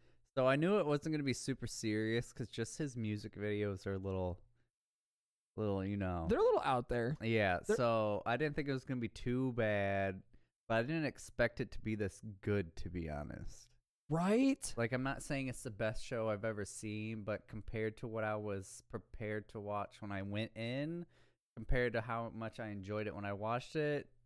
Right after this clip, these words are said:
Speaker 1: pretty big ass increase, let's
Speaker 2: I
Speaker 1: be
Speaker 2: was
Speaker 1: honest.
Speaker 2: I was prepared for cringe.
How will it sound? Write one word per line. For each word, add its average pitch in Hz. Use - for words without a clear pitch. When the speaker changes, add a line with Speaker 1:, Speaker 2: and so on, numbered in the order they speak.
Speaker 1:
pretty 151
big 127
ass 123
increase, 104
let's 98
Speaker 2:
I 131
Speaker 1:
be 220
Speaker 2:
was 277
Speaker 1:
honest. -
Speaker 2:
I 190
was 311
prepared 165
for 214
cringe. 202